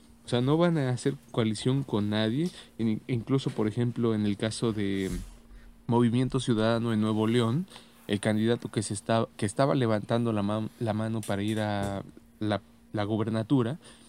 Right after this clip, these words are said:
era Luis Donaldo Colosio Rio-, Riojas, ¿no? Que él quería ser gobernador, y al no darse la alianza entre pan y Movimiento Ciudadano, decide bajarse y prefiere ir por un ayuntamiento.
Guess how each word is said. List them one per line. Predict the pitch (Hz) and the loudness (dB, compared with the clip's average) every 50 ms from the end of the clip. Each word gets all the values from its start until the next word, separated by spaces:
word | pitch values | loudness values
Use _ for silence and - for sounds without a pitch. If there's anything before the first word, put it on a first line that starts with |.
| - - - - | -20 -18 -8 -2
era | - 104 110 110 117 120 117 110 107 104 101 95 92 90 90 87 85 85 92 - - - - | 0 2 2 2 2 2 2 2 0 0 0 -2 -2 -2 -4 -4 -6 -10 -12 -14 -20 -16 -8
Luis | - 117 117 113 110 | -4 0 0 0 0
Donaldo | 117 113 113 117 113 110 117 113 | 0 0 0 0 0 0 0 -2
Colosio | - - 110 110 113 110 - - 117 | -2 0 0 0 0 0 -2 -2 -4
Rio-, | 107 107 120 123 135 135 - - - - - | -2 -2 0 0 0 -2 -4 -8 -14 -16 -8
Riojas, | 113 110 135 156 185 196 - - 107 95 101 - | -2 2 4 4 4 4 2 -2 -6 -6 -6 -6
¿no? | 143 180 - - - - - - - - - | -8 -8 -10 -12 -20 -20 -20 -20 -20 -14 -4
Que | - 120 117 113 113 110 110 110 107 104 101 104 - | 0 2 2 2 2 2 0 0 0 0 -2 -2 -2
él | - 127 139 165 - | 0 0 0 0 2
quería | 143 123 117 120 120 | 2 2 4 4 2
ser | 117 - 120 110 | 0 -2 -4 -2
gobernador, | 120 127 120 127 135 127 139 147 160 180 165 147 - - - - - | -2 -2 0 0 -2 -2 -2 -2 -2 -2 -2 -4 -6 -14 -20 -8 -2
y | - | 0
al | 117 117 120 | 0 0 2
no | 135 147 160 | 2 0 0
darse | 147 151 147 147 143 - - 143 135 135 131 - - - - | 0 0 -2 -2 -4 -4 -2 0 0 0 -2 -4 -6 -8 -4
la | 120 117 110 107 107 104 | -2 0 0 0 -2 -2
alianza | 104 104 113 120 127 127 123 113 - - | 0 0 0 0 2 0 0 0 -2 -2
entre | 101 98 - 98 95 95 95 92 95 95 - - - - - - - - - - - - | -4 -2 -2 0 0 0 2 0 0 -2 -6 -10 -20 -20 -20 -20 -20 -20 -20 -20 -6 0
pan | - 123 123 123 120 | 2 2 4 4 2
y | 113 104 | 2 0
Movimiento | 101 101 101 101 107 110 120 127 127 - 135 | 0 0 0 0 0 2 0 0 0 0 -2
Ciudadano, | 131 - 139 135 135 135 139 135 135 135 151 175 180 - - - - - - | -2 0 0 2 2 4 4 2 2 2 0 -2 -4 -8 -16 -20 -20 -12 -4
decide | - 104 98 - - 135 131 135 139 | -2 -2 0 0 0 0 2 2 2
bajarse | 127 135 131 - 143 143 139 139 - - 170 185 190 - - - - - - | 0 0 -2 0 -2 -2 -2 -2 -2 -4 -4 -4 -4 -8 -14 -20 -20 -10 -4
y | - 110 113 110 | 0 2 2 2
prefiere | 101 - - 107 104 - 120 117 131 131 123 | 2 0 -4 -4 -2 0 0 2 2 2 2
ir | 123 123 131 139 | 2 2 0 0
por | - - 117 113 | 0 0 2 2
un | 113 117 120 120 123 123 117 110 | 4 2 2 2 0 -2 -2 -2
ayuntamiento. | - - 107 101 107 110 104 98 98 95 95 104 107 110 107 101 - - | -2 -4 -4 -2 -2 -2 -2 -2 -2 -2 -2 0 0 0 -2 -2 -6 -10